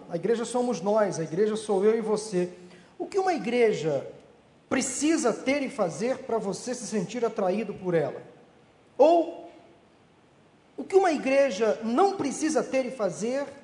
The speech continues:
para você se sentir atraído por ela? À luz do texto lido, João capítulo cinco, de um a nove, eu quero chamar a sua atenção para esses detalhes.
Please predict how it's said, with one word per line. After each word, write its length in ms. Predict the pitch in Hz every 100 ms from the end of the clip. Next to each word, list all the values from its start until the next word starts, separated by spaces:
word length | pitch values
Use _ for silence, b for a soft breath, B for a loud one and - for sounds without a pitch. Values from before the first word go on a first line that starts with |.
| - - _ _
para 160 | 254 262
você 300 | 240 240 269
se 120 | -
sentir 240 | 214 254
atraído 420 | 247 240 220 220
por 180 | 208 196
ela? 200 | 165 135
À 40 | 262
luz 160 | 359
do 80 | 311
texto 360 | 311 320 - 226
lido, 440 | 202 277 180 139 - - - _ -
João 200 | 156 247
capítulo 400 | 254 262 233 180
cinco, 340 | - 262 233
de 120 | 170
um 80 | 214
a 60 | 165
nove, 360 | 185 214 170 - - b b b b b -
eu 60 |
quero 180 | 175 277
chamar 380 | - 269 269 285
a 60 |
sua 180 | 262 269
atenção 420 | 262 247 214 277
para 160 | 269 262
esses 200 | 269 269
detalhes. 760 | 294 294 247 233 175 - -